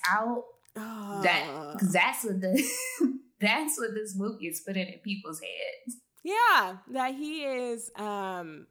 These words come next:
Speaker 2: a love 'em and leave 'em type of person, where
Speaker 1: Mm-hmm.
Speaker 2: he's just like, "Oh, you know, the sweat on my back hasn't dried yet, and I gotta get the fuck out." <laughs> Kinda
Speaker 1: Okay.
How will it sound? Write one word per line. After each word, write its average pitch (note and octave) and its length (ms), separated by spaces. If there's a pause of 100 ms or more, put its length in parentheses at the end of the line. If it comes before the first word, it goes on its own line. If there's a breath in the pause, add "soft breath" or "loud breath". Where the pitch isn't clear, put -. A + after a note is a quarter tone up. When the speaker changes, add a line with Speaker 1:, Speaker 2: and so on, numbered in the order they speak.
Speaker 2:
a F#3 220
love G3+ 280
'em G#3+ 140
and F#3 160
leave F#3 220
'em E3 240
type E3+ 260
of D#3+ 120
person, F3 600
where F3 180
Speaker 1:
Mm-hmm. F3 100
Speaker 2:
he's F3+ 180
just - 240
like, D#3 320 (560 loud breath)
"Oh, A3+ 320
you A3+ 160
know, G3 540 (1000 soft breath)
the G3 100
sweat A3 420
on G#3 80
my F#3+ 140
back F#3+ 380
hasn't F3+ 380
dried A3 360
yet, G3 300
and F3+ 80
I B3 140
gotta E3+ 200
get F3+ 160
the - 60
fuck D#3+ 200
out." - 240
<laughs> F#4 600
Kinda G3 120
Speaker 1:
Okay. F#3+ 260